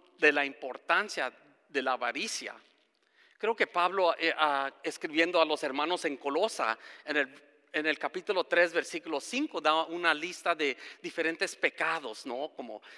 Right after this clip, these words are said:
como la, la, la inmoralidad, ¿no? Pero también él incluye la palabra avaricia. Y, y Pablo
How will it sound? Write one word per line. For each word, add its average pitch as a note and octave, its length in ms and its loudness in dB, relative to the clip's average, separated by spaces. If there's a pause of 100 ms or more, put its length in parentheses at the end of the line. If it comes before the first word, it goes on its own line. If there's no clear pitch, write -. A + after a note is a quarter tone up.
(140)
como A2+ 300 -8
la, A#2 240 0
la, A2+ 460 -2
la A#2 540 -4 (220)
inmoralidad, B2 1000 0
¿no? B2 240 -6 (340)
Pero D#3 220 2
también F3 440 2
él F#3+ 460 2
incluye G3 500 -2
la F3+ 140 4
palabra C3+ 680 4 (260)
avaricia. C3+ 760 -2 (600)
Y, F#3+ 300 -8
y G3+ 60 -4
Pablo A3+ 600 4